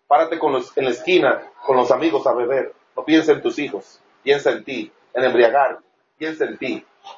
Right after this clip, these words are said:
Tú necesitas, tú has trabajado duro, piensa en ti. No, hermano, un verdadero hombre, la satisfacción es lo que yo hago, beneficia a muchos. Y Dios nos ha dejado para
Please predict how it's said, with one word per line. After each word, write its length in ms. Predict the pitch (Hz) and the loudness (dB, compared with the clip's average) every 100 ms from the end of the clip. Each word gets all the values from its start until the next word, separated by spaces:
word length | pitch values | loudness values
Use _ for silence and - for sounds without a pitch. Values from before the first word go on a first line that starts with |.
| _ - | _ 2
Tú 100 | 160 | 4
necesitas, 580 | 170 147 151 139 131 | 4 -2 -4 -2 0
tú 100 | - | 2
has 40 | 143 | 2
trabajado 500 | 160 156 151 143 139 | 4 2 0 -2 -6
duro, 280 | 147 123 - _ _ | -10 -16 -18 _ _
piensa 280 | 147 151 151 | -12 -6 -6
en 120 | 117 | -8
ti. 220 | - - _ _ _ _ _ _ - | -12 -20 _ _ _ _ _ _ -2
No, 160 | 143 | 0
hermano, 400 | 135 127 117 104 - _ _ _ _ - | 2 2 2 0 -10 _ _ _ _ -4
un 60 | |
verdadero 400 | 139 143 143 147 | 2 4 6 6
hombre, 360 | 147 - 123 117 - _ _ | 4 2 -2 -4 -8 _ _
la 80 | 120 | -4
satisfacción 760 | 120 113 104 113 113 131 123 | -4 -6 0 0 2 2 4
es 260 | 117 113 - - - _ _ _ - | 2 0 -4 -16 -20 _ _ _ -6
lo 120 | 104 | 0
que 100 | 117 | 4
yo 160 | 131 | 6
hago, 280 | 113 98 95 - _ _ _ | 4 2 -6 -20 _ _ _
beneficia 520 | 104 104 101 110 104 | -8 -8 -10 -10 -10
a 40 | 92 | -10
muchos. 280 | 92 _ _ _ _ _ _ _ _ _ _ _ _ | -14 _ _ _ _ _ _ _ _ _ _ _ _
Y 120 | 160 | -2
Dios 360 | 175 196 175 - | 4 6 4 -2
nos 180 | 156 143 | -10 -6
ha 40 | |
dejado 460 | 147 151 151 127 117 | -4 0 2 2 -2
para 360 | 113 110 110 | 0 0 -2